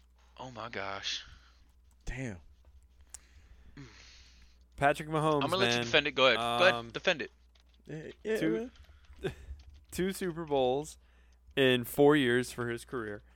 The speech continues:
Speaker 3: Uh, he's already had over fourteen thousand passing yards, uh, which, if you count his rookie year, which he basically sat on the bench, he threw for two eighty-four.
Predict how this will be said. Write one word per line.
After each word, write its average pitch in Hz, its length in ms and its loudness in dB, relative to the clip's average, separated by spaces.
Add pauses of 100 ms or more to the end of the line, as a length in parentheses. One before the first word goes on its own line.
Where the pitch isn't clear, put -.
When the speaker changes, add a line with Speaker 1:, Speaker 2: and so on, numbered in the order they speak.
(480)
Speaker 3:
Uh, 110 280 2
he's 120 280 -6
already 127 640 0 (220)
had 127 320 0
over 120 500 -2 (600)
fourteen 156 420 -4
thousand 135 460 -6
passing 123 400 -6
yards, 113 480 -12 (580)
uh, 113 360 2
which, 139 320 -2 (560)
if 147 120 -6
you 156 100 -8
count 202 420 -6
his 143 260 -6
rookie 120 300 -4
year, 147 420 -6
which 127 280 -8
he 127 140 -10
basically 123 420 -4
sat 123 200 -4
on 120 120 -4
the 120 60 -14
bench, 113 300 -8
he 127 100 -14
threw 127 180 -14
for 120 140 -12
two 135 320 -12
eighty-four. 117 680 -6